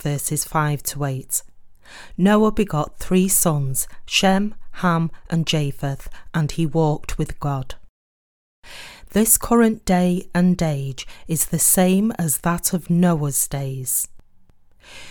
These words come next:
During the days of Noah, the whole earth was full of violence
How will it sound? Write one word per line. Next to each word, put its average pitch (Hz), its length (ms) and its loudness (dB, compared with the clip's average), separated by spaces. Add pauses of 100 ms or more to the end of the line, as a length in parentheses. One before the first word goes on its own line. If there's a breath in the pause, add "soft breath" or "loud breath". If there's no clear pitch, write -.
(140 loud breath)
During 208 380 4
the 202 240 -2
days 240 260 2
of 226 160 -4
Noah, 151 460 0 (240 soft breath)
the 170 220 -2
whole 240 280 4
earth 170 460 2
was 156 160 -2
full 220 300 2
of 214 100 -4
violence 190 720 4